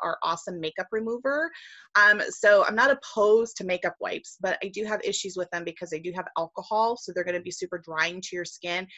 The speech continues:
And if you take off your eye makeup, it kind of burns a little bit,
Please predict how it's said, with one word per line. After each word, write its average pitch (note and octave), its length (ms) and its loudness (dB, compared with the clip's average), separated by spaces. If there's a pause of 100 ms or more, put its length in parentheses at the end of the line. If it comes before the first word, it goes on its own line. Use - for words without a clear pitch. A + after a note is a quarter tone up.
(320)
And G#3+ 180 4
if A3 120 -2
you B3+ 60 -6
take G#3+ 220 -2
off G3 140 -4
your F#3+ 180 -4
eye A3 160 2
makeup, F3 400 -4
it G3+ 120 -8
kind F4 180 -6
of F#4 80 -4 (180)
burns F4+ 600 -2
a A4+ 120 4
little B4+ 280 6
bit, C#5+ 280 4